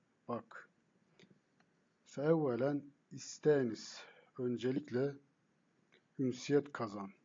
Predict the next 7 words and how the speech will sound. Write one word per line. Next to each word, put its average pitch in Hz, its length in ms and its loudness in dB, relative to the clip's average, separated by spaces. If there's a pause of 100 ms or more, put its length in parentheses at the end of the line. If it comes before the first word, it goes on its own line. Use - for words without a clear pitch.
(600)
"Bi 127 60 0
inne 131 760 0
vellezine." 120 760 -2 (1040)
İnne 139 580 2
ve 120 180 0
le-, 123 240 -2
ve 139 260 0